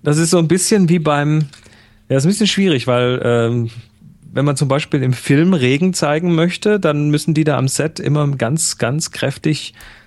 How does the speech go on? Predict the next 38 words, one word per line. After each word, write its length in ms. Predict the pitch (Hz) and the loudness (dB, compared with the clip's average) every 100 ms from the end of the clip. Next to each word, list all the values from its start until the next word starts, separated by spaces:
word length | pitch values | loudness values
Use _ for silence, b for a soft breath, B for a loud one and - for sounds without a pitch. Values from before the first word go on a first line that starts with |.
| B B - | B B -8
äh, 220 | 123 123 | -2 0
mit 80 | 131 | 2
dem 80 | 131 | 2
Feuerwehrschlauch 720 | 131 151 147 127 135 117 120 | 2 2 2 0 2 2 2
machen, 380 | 127 113 147 143 | 0 2 0 0
viel 140 | 151 | 0
mehr 200 | 147 156 | 2 0
als 120 | 143 | -2
der 260 | - - - | -6 -6 -4
Regen 240 | 127 123 | -2 -2
eigentlich 400 | - 117 123 123 | -4 -2 -2 -2
ist 400 | 143 170 - - - | -2 -2 -4 -8 -6
normalerweise, 720 | 123 123 123 147 135 135 151 | -4 -2 0 0 0 0 0
damit 280 | 131 131 151 | 0 0 0
man 100 | 156 | -2
überhaupt 320 | 127 120 139 | 0 0 0
den 100 | 135 | -2
Regen 240 | 120 127 131 | 0 -2 -2
ordentlich 400 | 117 117 113 104 | -2 -2 -2 -2
sieht. 320 | 104 165 - B B B B | -2 -2 -6 B B B B
Und 60 | |
so 80 | 127 | 0
ähnlich 300 | 131 131 160 | 2 4 4
ist 100 | 165 | 2
es 100 | 156 | 2
auch 100 | 131 | 0
bei 100 | 127 | 0
den 140 | 117 117 | 0 0
Funken, 560 | - 143 185 - 196 | -2 0 0 0 0
also 180 | 139 135 | 2 0
so 160 | 127 127 | 0 -2
zwei, 260 | - 120 | -2 -2
drei 160 | 139 135 | 0 -2
kleine 280 | 131 123 120 | 0 -2 0
Fünkchen, 400 | 135 156 - 160 | 0 -2 0 0
die 80 | 156 | 2
da 120 | 156 | -2
fliegen, 460 | - 156 165 180 | 0 0 2 0